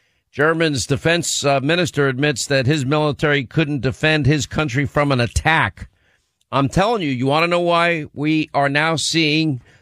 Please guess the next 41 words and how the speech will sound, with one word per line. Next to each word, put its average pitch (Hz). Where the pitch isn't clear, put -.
the 143
most 151
hostile 151
regimes 147
so 156
aggressive? 147
Because 190
they 196
see 220
nothing 208
but 185
weakness. -
I 139
mean, 170
it's 151
that, 156
that's -
what 226
they're 214
seeing, 175
you 165
know, 139
all 196
the 220
way 214
across 190
the 196
board. 175
But 107
the 143
U 180
S 175
is 156
announcing 165
new 180
military 165
aid 170
package 151
to 165
Ukraine 156
today. 117